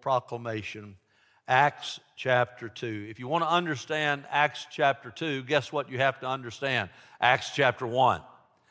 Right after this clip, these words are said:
That makes sense, does it not? You don't understand the second chapter if you don't know the first chapter. What happened? What happened in Acts chapter one? Jesus ascended back to heaven. And right before he left, he gave all of us a commission.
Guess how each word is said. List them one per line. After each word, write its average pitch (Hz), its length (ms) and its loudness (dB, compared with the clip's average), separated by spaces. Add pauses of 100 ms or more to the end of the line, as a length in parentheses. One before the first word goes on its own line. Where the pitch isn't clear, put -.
(480)
That - 80 -8
makes 117 240 -2
sense, 127 240 -2
does 110 180 -4
it 107 100 -10
not? 120 320 2
You 113 120 -10
don't 120 160 -6
understand 117 420 -6
the 101 60 -12
second 123 340 -2
chapter 113 380 -4
if 104 80 -14
you 107 60 -10
don't 113 180 -8
know 117 100 -8
the 98 100 -12
first 147 300 -6
chapter. 110 460 -6
What 120 160 -6
happened? 156 340 2 (800)
What 165 160 0
happened 170 300 4
in 165 100 -2
Acts 160 180 2
chapter 156 340 -2
one? 127 280 -6
Jesus 139 480 -2
ascended 160 480 -4
back 160 200 6
to 160 80 2
heaven. 151 300 6 (800)
And 113 120 -6
right 165 240 6
before 165 300 0
he 151 480 0 (220)
left, 147 640 4
he 147 120 -4
gave 175 420 4
all 190 320 8
of 117 120 0
us 123 260 0
a 147 60 -6
commission. 170 520 0